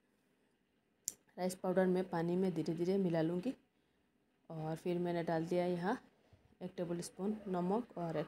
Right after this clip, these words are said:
टेबल स्पून baking powder। अब मैं इसे हाथ से मिलाऊंगी अच्छी तरह से और तीन से चार घंटे के लिए मैं रख दूँगी। तो फ्रेंड्स देखिए, मेरा जो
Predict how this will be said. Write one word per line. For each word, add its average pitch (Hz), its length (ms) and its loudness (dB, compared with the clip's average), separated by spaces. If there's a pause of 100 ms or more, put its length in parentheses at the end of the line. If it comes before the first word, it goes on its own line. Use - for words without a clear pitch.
टेबल 175 240 -4
स्पून 302 320 -6 (1600)
baking 180 340 0
powder। 156 320 -4 (300)
अब 208 120 -4
मैं 220 160 6
इसे 208 160 2
हाथ 190 200 -2
से - 180 4
मिलाऊंगी 185 420 2
अच्छी 185 260 0
तरह 180 200 2
से 202 220 -2
और 170 180 -6
तीन 202 220 0
से 202 180 -4
चार 165 220 -2
घंटे 160 260 -2
के 160 140 -8
लिए 160 160 -2
मैं 147 140 -6
रख 139 100 -6 (100)
दूँगी। 156 260 -12 (520)
तो 247 80 2
फ्रेंड्स 247 280 2
देखिए, 208 400 4 (360)
मेरा 180 240 2
जो 175 200 0